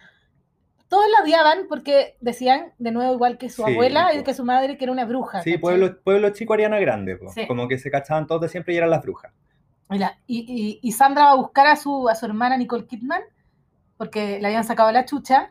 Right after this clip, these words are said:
Speaker 1: este weón, el, el, el Ergonov, ¿cómo se llama?
Speaker 2: <laughs> El Stroganov.
Speaker 1: El Stroganov, y en el camino de vuelta, de una u otra, otra forma, lo matan. Lo matan dándole como un, un be-, un, una,
Speaker 2: Un sedante.
Speaker 1: un sedante, pero le, le, le ponen mucho.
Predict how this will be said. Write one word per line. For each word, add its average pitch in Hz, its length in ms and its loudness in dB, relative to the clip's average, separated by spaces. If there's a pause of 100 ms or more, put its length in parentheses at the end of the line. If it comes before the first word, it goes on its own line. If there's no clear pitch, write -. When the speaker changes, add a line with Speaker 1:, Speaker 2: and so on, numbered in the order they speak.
(100)
Speaker 1:
este 233 280 -4
weón, 233 340 0
el, 226 420 -4
el, 220 260 -8 (300)
el 220 200 -8
Ergonov, 254 560 2
¿cómo 320 160 2
se 381 120 4
llama? - 120 0 (300)
Speaker 2:
<laughs> - 240 -6
El 120 160 2
Stroganov. 120 360 0
Speaker 1:
El 247 160 2
Stroganov, 262 500 4 (540)
y 339 420 -2 (720)
en 247 100 -4
el 240 80 -2
camino 269 280 2
de 285 60 4
vuelta, 339 360 2 (120)
de 339 60 -6
una 339 140 2
u 339 40 6
otra, 330 180 2
otra 320 160 -2
forma, 359 300 -4 (540)
lo 262 160 -2
matan. 180 440 -4 (1200)
Lo 240 120 0
matan 311 300 4
dándole 311 360 0
como 285 240 -4
un, 294 300 -6
un 285 200 -6
be-, 285 200 -2
un, 294 420 -4
una, 359 200 2
Speaker 2:
Un 349 40 2
sedante. 139 480 2
Speaker 1:
un 330 60 -4
sedante, 339 680 0
pero 349 140 -4
le, 285 280 0
le, 254 300 -2
le 254 140 -2
ponen 285 220 -2
mucho. 214 480 -8